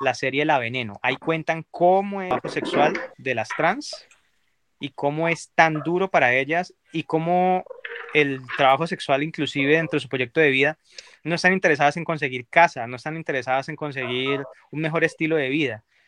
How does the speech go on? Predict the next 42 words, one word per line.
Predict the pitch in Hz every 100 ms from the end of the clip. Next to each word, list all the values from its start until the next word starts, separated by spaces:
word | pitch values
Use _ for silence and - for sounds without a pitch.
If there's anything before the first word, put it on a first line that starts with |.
| _
están | - 151
interesadas | 160 175 151 143 147
en | 165
conseguir | 151 139 127 -
tetas, | - 151 107 -
porque | 117 -
es | 131
así | 135 147
la | 156
forma | - 156 156 160
en |
que | 156
se | 135
construyen | 127 117 120
sus | 135 90
cuerpos. | - 135 117 110 113
Entonces | 117 123 117 147
también | 131 120
es | 135 151
eso, | 127 101 95 _ - _ - -
eh, | 123 127 127
ver | 131 139
cómo | - 160 165 165 160 147 -
tienes | 143 147
que | 160
transformar | 160 165 143 123 120
tu | -
cuerpo, | 147 156 135 165
y |
no | 139
solamente | 143 147 147 156
pasa | 143 156
con | 151
las | 143
mujeres | 123 117 131
trans, | - 143 151
también | 135 123 120
pasa | 131 151
con | 151
las | 135
mujeres | 120 123 135
cisgénero, | - 120 127 127 139